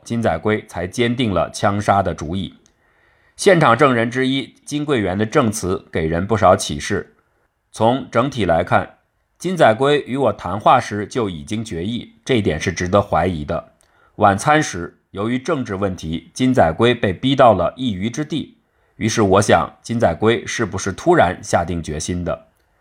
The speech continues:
总之，一零二六事件很难看作新军部所主张的金载圭为了掌握国家大权而有计划地发动了事件，也很难看作在野人士主张的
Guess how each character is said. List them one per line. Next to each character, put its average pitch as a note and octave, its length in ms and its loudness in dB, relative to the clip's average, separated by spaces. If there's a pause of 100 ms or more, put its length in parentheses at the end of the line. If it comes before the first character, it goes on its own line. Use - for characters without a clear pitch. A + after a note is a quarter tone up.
(540)
总 A#2+ 180 6
之， E3 380 4
一 E3 160 -4
零 D#3 180 2
二 D3+ 100 8
六 C3+ 140 4
事 C3 180 -6
件 B2+ 380 -6
很 G2 260 -8
难 G2 200 -6
看 G#2+ 240 -2
作 A2 280 0
新 C3 240 -8
军 C3+ 200 -4
部 C3 160 -4
所 G#2+ 180 -2
主 E2 160 -8
张 G#2 260 4
的 - 400 0
金 C3+ 160 -4
载 A2+ 160 2
圭 B2+ 380 2
为 B2+ 160 0
了 G#2 100 4
掌 F2 300 2
握 G2+ 140 2
国 F#2 180 -4
家 A#2 160 4
大 A2 220 2
权 F#2 320 -10 (300)
而 A#2+ 140 2
有 G#2+ 160 0
计 D3+ 200 -4
划 A2+ 200 4
地 E2+ 220 -4
发 G#2+ 240 0
动 G#2+ 160 -6
了 E2 80 -8
事 F2 180 -8
件， E2 240 -8 (580)
也 C3+ 140 4
很 D#3 200 4
难 G#2+ 160 2
看 G#2+ 260 0
作 A2+ 300 -2
在 C#3 160 4
野 G2+ 160 -2
人 F2 200 -8
士 G#2+ 140 -6
主 F2+ 180 -8
张 G2 240 -2
的 F#2 280 -4